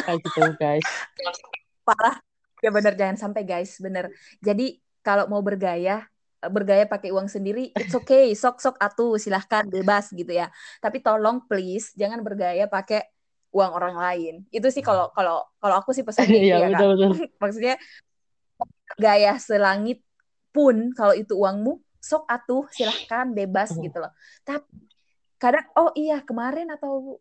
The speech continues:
Speaker 2: tadi ya, kemarin kayaknya, si di Insta-, di feed Instagram saya itu muncul sebuah animasi yang memberikan gambar bahwa yang ngutangin makannya itu di rumah aja. Maksudnya makannya di rumah, terus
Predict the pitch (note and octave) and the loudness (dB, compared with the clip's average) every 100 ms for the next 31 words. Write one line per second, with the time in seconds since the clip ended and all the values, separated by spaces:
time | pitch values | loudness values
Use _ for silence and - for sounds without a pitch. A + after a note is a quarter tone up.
0 | _ A#3+ B3 A#3 - F#3 - _ _ - | _ -16 -14 -12 -10 -10 -12 _ _ -10
1 | A3 A3+ B3+ G3 F3 F3+ - _ - _ | -4 -2 -2 -2 -6 -6 -14 _ -20 _
2 | - B3 A#3+ B3 C4 A3+ A3+ B3 G#3+ A#3 | -10 -6 -4 -2 -2 -2 -4 -6 -8 -10
3 | - A#3 A3+ A#3+ C4+ D#4 D4 D#4 D#4 E4+ | -6 -4 -2 -2 -2 -2 -4 -2 -4 -6
4 | _ _ _ _ - B3 A#3 A#3+ A#3+ F#3 | _ _ _ _ -2 2 2 0 -2 -4
5 | G3+ B3 C4+ - _ A3+ A3 A3 G#3+ A3 | -6 -10 -12 -14 _ -8 -6 -4 -4 -4
6 | A3 B3+ G#3 G#3+ B3+ G#3+ A3+ C#4 - _ | -2 -2 -2 -2 -2 0 0 -2 -6 _
7 | _ _ _ A3 A3 A3 A3 C#4+ D#4+ C4 | _ _ _ 2 2 2 -4 -4 -4 -4
8 | F#3+ G#3 - - G#3+ G#3+ A3 A3 G3+ G3 | -4 -8 -10 -8 -4 -2 -4 -6 -10 -8
9 | C#4 D#4+ _ G#3+ G3+ F#3 F#3 F#3 G3+ F#3 | -8 -8 _ -4 -4 -6 -8 -6 -6 -4
10 | F#3 F3+ G3 _ _ G#3 G#3+ C4+ A3 G#3+ | -4 -4 -8 _ _ -8 -4 -4 -4 -6
11 | G#3+ A#3 G#3+ F#3+ F3+ F#3+ A#3+ - G#3 A#3+ | -6 -6 -6 -6 -6 -6 -8 -8 -6 -6